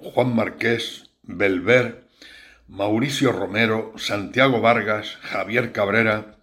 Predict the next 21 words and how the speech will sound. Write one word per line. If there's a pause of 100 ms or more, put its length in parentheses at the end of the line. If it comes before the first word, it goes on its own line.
Miguel
Rodríguez (340)
y
un
servidor
de
ustedes, (120)
Máximo
Riolo. (1500)
Félix
Reyes,
por
su
parte,
quedó
muy
impresionado
al
ver
este
reconocimiento